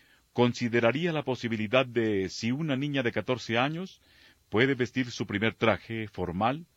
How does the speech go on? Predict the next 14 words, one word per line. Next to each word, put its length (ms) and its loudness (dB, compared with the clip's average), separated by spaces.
una 160 0
especie 360 2
de 120 2
túnica 440 -2
que 100 -4
convierte 440 0
a 40 2
las 160 -2
niñas 320 -2
de 60 -2
brazos 400 0
delgados 500 -2
en 200 -4
flamencos. 800 -4